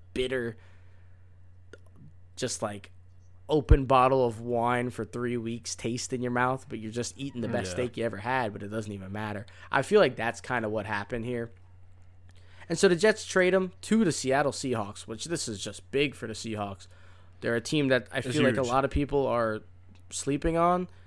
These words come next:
Speaker 1: out in the West, I, including myself. I have been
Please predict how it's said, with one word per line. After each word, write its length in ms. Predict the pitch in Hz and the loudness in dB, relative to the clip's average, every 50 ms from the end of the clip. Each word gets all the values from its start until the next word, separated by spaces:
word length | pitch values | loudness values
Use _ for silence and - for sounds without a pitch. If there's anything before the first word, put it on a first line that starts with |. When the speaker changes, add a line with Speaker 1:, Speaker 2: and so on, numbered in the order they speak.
| - - - - - | -20 -20 -18 -8 -2
Speaker 1:
out 300 | - 131 143 151 143 - - | 0 2 2 2 2 -2 -4
in 140 | 160 156 156 | -4 0 0
the 80 | 151 | 2
West, 400 | 135 143 151 165 160 - - - - - | 4 6 6 4 4 0 -4 -14 -14 -8
I, 180 | - - 147 - | -4 -4 -2 -2
including 380 | - 160 151 - - 285 277 214 | -2 -2 0 2 2 4 4 4
myself. 340 | 156 117 107 - 123 95 - - | 2 0 2 0 -2 -2 -2 0
I 140 | 104 135 143 | 2 4 4
have 180 | 135 127 113 | 4 2 0
been 360 | 107 117 110 104 101 98 101 | -2 -4 -4 -4 -6 -8 -12